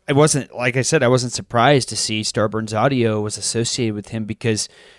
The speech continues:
the stuff they have on there, the content is so good. And yeah, like, this makes me wanna go watch Rick and Morty also. Just after seeing, I, I know right now I'm gonna watch every single episode of Community. I'm a, I'm a four episodes in. I'm already sold on it because it's just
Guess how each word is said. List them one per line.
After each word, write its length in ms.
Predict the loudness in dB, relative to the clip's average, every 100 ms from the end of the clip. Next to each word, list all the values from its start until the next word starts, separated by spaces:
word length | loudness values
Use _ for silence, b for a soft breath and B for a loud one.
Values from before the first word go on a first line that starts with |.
| b b _ -6
the 100 | 0
stuff 300 | 2 2 4
they 120 | 2
have 280 | 4 4 6
on 160 | 6
there, 240 | 6 6 4
the 140 | 4
content 480 | 0 2 2 0 -2
is 80 | -2
so 240 | 0 -2
good. 480 | 2 4 6 6 2 _ _ _ _ _
And 460 | 0 2 2 0 -4 _
yeah, 280 | 4 6 4 2 _
like, 160 | -2 4
this 200 | 4 6
makes 240 | 2 2
me 120 | -2
wanna 240 | 0 0 2
go 120 | 2
watch 320 | 4 4 0
Rick 200 | -8 -6
and 100 | -6
Morty 300 | -4 -2 2
also. 520 | 2 2 -2 -4 -6 _ _ _
Just 160 | -2 2
after 260 | 2 2
seeing, 480 | 2 4 4 4 2 -2
I, 80 | -2 2
I 60 |
know 200 | 6 8
right 180 | 6 6
now 220 | 4 4
I'm 100 | 6
gonna 160 | 6 6
watch 320 | 6 4 -2 -6
every 160 | -2
single 260 | -2 -2 -2
episode 520 | -4 -2 -2 -2 -4
of 400 | -8 -8 -8 -12
Community. 560 | -8 -4 -2 -2 -4 -6 _ _ _ _ _
I'm 100 | 2
a, 40 | 4
I'm 220 | 4 4
a 60 | 2
four 300 | 4 4 4
episodes 420 | 4 2 2 2
in. 100 | 2
I'm 100 | 4
already 220 | 4 4
sold 320 | 2 4 4 4
on 160 | 0
it 80 | -6
because 240 | -8 -8
it's 100 | -8
just 260 | -4 -4 -6